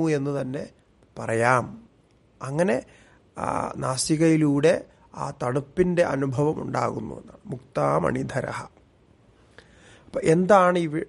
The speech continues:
ഇവിടെ ഭാവം എന്ന് ചോദിച്ചാൽ, നാസികയെക്കുറിച്ച് വർണ്ണിക്കുമ്പോൾ നാസികയുടെ ശ്വാസോച്ഛ്വാസ ചലനവും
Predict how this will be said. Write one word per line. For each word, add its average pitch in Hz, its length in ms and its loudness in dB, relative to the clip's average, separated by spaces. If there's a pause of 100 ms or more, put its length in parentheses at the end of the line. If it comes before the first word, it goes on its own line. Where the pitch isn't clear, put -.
(140)
ഇവിടെ 147 320 -2
ഭാവം 120 440 -4 (400)
എന്ന് 120 120 -10
ചോദിച്ചാൽ, 120 560 -8 (1300)
നാസികയെക്കുറിച്ച് 160 1200 2
വർണ്ണിക്കുമ്പോൾ 139 920 -6 (720)
നാസികയുടെ 156 840 2 (200)
ശ്വാസോച്ഛ്വാസ 143 960 0
ചലനവും 131 600 -4